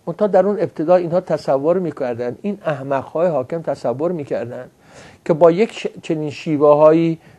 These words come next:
تموم می‌شه، مردم به خونه می‌رن،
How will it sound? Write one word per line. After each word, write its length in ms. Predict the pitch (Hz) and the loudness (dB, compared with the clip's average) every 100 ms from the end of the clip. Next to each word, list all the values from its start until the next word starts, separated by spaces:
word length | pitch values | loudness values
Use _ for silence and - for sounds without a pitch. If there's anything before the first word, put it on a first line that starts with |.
| _ - | _ 0
تموم 340 | 175 196 233 | 2 4 2
می‌شه، 480 | 180 143 - 156 185 _ _ _ _ _ 151 | -2 -4 -2 -2 -2 _ _ _ _ _ 0
مردم 420 | 160 151 147 165 | 4 4 4 2
به 80 | - | 0
خونه 320 | - 156 202 | 0 -2 0
می‌رن، 460 | 208 156 147 160 | 2 2 0 -2